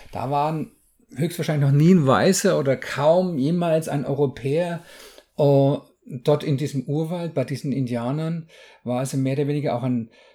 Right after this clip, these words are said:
ja, einer der frühen Kontakte und wie die da staunen, also als wären wir vom Mars.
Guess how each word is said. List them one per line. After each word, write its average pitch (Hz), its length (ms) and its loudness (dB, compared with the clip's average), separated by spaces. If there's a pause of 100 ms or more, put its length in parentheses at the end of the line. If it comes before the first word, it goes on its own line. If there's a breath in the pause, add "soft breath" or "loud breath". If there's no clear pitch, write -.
(120)
ja, 113 100 -12
einer 123 160 -4
der 117 140 -4
frühen 151 300 0
Kontakte 151 800 -4 (540 loud breath)
und 139 440 2 (160)
wie 139 160 -2
die 143 120 0
da 139 140 0
staunen, 160 640 2
also 120 300 0
als 127 240 -2
wären 143 220 0
wir 147 120 2
vom 120 220 -2
Mars. 139 680 -4